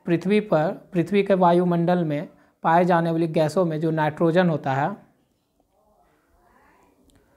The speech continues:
जो हमारा नाइट्रोजन होता है, इंग्लिश में नाइट्रोजन होता है, उसकी मात्रा कितनी होती है? सेवेंटी एट परसेंट होती है। कितनी मात्रा होती है?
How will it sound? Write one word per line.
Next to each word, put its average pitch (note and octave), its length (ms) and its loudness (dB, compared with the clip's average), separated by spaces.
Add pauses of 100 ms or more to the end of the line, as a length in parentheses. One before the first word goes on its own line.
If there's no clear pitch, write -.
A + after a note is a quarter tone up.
(500)
जो D#3+ 180 2
हमारा E3 300 2
नाइट्रोजन D#3+ 600 0
होता C#3 200 -4
है, C3+ 80 -2
इंग्लिश D3+ 320 -4
में G#3 220 -4 (400)
नाइट्रोजन E3 2000 -2
होता D3 240 -2
है, D#3+ 140 -2 (400)
उसकी F#3 280 -2
मात्रा F3+ 360 2
कितनी F#3 300 -4
होती F3+ 220 0
है? G#3 280 -2 (160)
सेवेंटी E3+ 680 -2
एट G#3 260 -2 (160)
परसेंट D3 420 -2
होती C3 200 -8
है। C3 60 -8
कितनी F3+ 260 -4
मात्रा F#3 320 2
होती F#3 200 0
है? G#3 160 -2